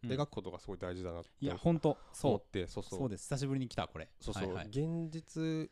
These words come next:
Speaker 1: よりもちょっと先行ってる話をげ-、先に映画がやっちゃうっていう、
Speaker 2: うん。
Speaker 1: その、現実が先か映画が先か分かんないぐらいの、
Speaker 2: うん。
Speaker 1: まあ、映画じゃなくてもいいんだけど、
Speaker 2: うん。
Speaker 1: そのフィクションというかですね、
Speaker 2: うん、うん。
Speaker 1: ま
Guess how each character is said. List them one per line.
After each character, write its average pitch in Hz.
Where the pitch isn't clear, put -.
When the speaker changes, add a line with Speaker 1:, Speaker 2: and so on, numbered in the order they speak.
Speaker 1:
よ 170
り 170
も 120
ち -
ょ -
っ -
と -
先 135
行 151
っ -
て 160
る 151
話 160
を 117
げ-、 104
先 123
に 113
映 117
画 113
が 110
や 104
っ -
ち -
ゃ 127
う 123
っ -
て -
い 87
う、 -
Speaker 2:
う 117
ん。 98
Speaker 1:
そ 101
の、 90
現 135
実 156
が 147
先 -
か 135
映 127
画 127
が 127
先 -
か 117
分 113
か -
ん 117
な 90
い 85
ぐ 98
ら 98
い 90
の、 98
Speaker 2:
う -
ん。 -
Speaker 1:
ま 113
あ、 -
映 123
画 147
じ 147
ゃ 156
な 151
く -
て -
も 90
い -
い -
ん 92
だ 85
け 85
ど、 92
Speaker 2:
う -
ん。 92
Speaker 1:
そ -
の 90
フ -
ィ -
ク -
シ -
ョ 95
ン 85
と 90
い -
う 87
か 87
で 85
す -
ね、 95
Speaker 2:
う 92
ん、 95
う -
ん。 -
Speaker 1:
ま 98